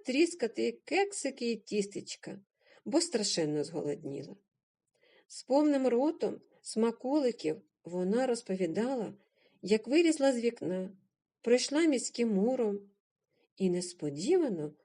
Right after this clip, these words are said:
опинилася біля будинку пана Барлінга.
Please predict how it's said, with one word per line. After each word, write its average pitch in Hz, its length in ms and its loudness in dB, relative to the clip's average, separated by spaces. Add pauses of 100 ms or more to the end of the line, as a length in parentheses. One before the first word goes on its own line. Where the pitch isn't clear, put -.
(200)
опинилася 190 1120 -2 (320)
біля 196 380 0 (160)
будинку 240 580 -2
пана 262 380 0 (240)
Барлінга. 180 960 -2